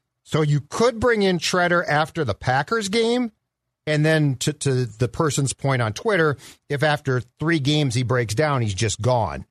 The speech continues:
Nothing lost. I don't think that's going to occur, but that's the only thing that there could be a, a possibility. But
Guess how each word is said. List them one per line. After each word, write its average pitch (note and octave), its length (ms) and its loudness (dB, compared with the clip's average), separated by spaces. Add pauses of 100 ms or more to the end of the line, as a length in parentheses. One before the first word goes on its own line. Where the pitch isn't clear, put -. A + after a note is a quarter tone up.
(720)
Nothing C#3+ 380 0
lost. G#2 520 -4 (460)
I E3+ 100 0
don't G3 160 0
think E3+ 200 0
that's D3 180 -2
going C#3 280 0
to A2+ 160 -4
occur, A2 540 -2 (380)
but C#3+ 260 0
that's D3+ 260 2
the E3 220 -2
only E3+ 380 2
thing D3+ 380 0
that B2 220 0
there B2 100 -2
could D3 200 -4
be C3+ 160 -2 (320)
a, B2 60 -8 (100)
a A2 60 -6
possibility. B2 600 0
But D3 180 0